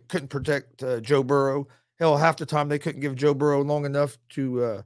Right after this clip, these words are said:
look downfield to see if there was, if, uh, anybody was open to, or to even get the ball out. Uh, in the second half, especially in that fourth quarter, uh, the Rams defensive line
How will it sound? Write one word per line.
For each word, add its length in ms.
look 200
downfield 440
to 80
see 160
if 140
there 140
was, 140
if, 200
uh, 240
anybody 440
was 180
open 420
to, 140
or 360
to 100
even 180
get 140
the 60
ball 260
out. 380
Uh, 260
in 80
the 80
second 340
half, 440
especially 420
in 60
that 180
fourth 240
quarter, 480
uh, 200
the 80
Rams 280
defensive 460
line 360